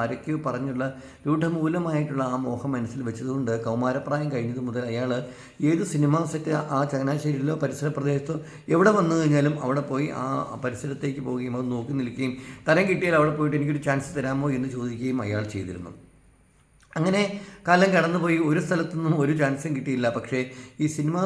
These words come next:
സെറ്റുകളിൽ നിന്ന് സിനിമാ സെറ്റുകളിലേക്ക് നോ-, ഇങ്ങനെ യാത്രയാകുവാൻ ഓട്ടോറിക്ഷയുമായിട്ടാണ് പോകുന്നത്. വിവാഹത്തിന് ശേഷം രേവതിയുമായിട്ടും സിനിമാ സെറ്റുകളിലേക്ക് പോവുക, സിനിമാ സെറ്റുകളിൽ പോയി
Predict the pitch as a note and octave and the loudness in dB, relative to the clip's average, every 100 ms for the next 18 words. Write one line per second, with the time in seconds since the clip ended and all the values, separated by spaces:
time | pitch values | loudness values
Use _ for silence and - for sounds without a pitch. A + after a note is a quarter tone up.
0 | F#3 D3 E3 D#3 E3 D#3 D#3+ D#3 C#3+ D3+ | -2 -2 0 0 0 0 -2 -2 0 0
1 | D3+ B2+ D3 C#3 C#3+ C#3+ D3+ C3+ B2+ B2+ | 0 -2 -2 0 0 0 0 0 -2 -2
2 | C3+ C#3 B2+ A#2+ C#3+ C#3+ A#2+ A#2 A#2+ A2+ | -2 0 0 -2 0 0 0 0 -2 -2
3 | A#2+ C3+ - D#3+ D3 C3+ C3 B2+ A2 A2+ | -4 -8 -6 0 0 0 0 -2 -2 -4
4 | A2+ A2+ A#2 - - - D#3+ E3 F#3 F#3+ | -2 -2 -4 -8 -18 -8 2 4 4 2
5 | G#3+ G#3+ G3 - F3 F3 - - - D#3 | 0 0 -2 -2 -4 -4 -6 -12 -2 2
6 | E3+ F3+ G#3 G#3+ G3 F#3+ F#3+ F3+ F3+ - | 4 2 2 2 0 -2 -2 0 0 -2
7 | D#3 D#3+ F3+ F3 E3+ E3+ E3+ F3 E3+ D#3 | -2 0 -2 -4 -2 0 2 0 0 -2
8 | D#3 D3 D#3 D3 C#3+ D3 D3+ C#3+ D3 D#3 | 0 0 0 -2 0 2 2 0 -2 -2
9 | D#3 D3+ D3 C#3+ | 2 2 2 2